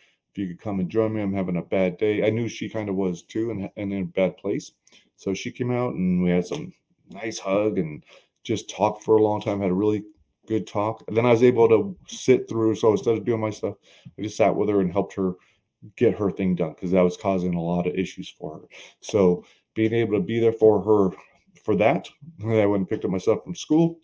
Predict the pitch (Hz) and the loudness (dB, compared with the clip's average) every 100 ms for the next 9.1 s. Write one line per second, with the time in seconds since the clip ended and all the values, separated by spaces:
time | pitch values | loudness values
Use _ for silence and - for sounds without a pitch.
0 | _ - 110 107 95 95 101 104 95 - | _ -6 -4 -2 0 0 0 0 -2 0
1 | 143 143 151 139 - - - 107 110 107 | -2 2 2 2 -4 -14 -6 2 4 2
2 | 107 - 110 107 98 98 - 165 170 127 | -2 -8 -4 0 0 -2 -2 2 2 4
3 | 110 98 95 92 92 - 92 92 98 87 | 4 4 4 2 2 -4 -2 -2 0 -6
4 | - 92 131 95 - _ 92 110 110 101 | -6 -8 -8 -12 -14 _ 0 2 2 0
5 | 98 92 _ _ _ _ 107 95 98 92 | 0 -2 _ _ _ _ 0 0 0 -4
6 | 101 151 170 160 - - 104 104 98 95 | -2 0 2 0 -4 -8 -4 0 2 0
7 | - - 175 175 170 165 - - 120 117 | -6 -2 2 4 2 0 -6 -2 0 0
8 | 117 110 110 104 113 110 110 107 107 104 | 0 -2 -2 0 0 2 0 0 -2 -6
9 | 95 | -8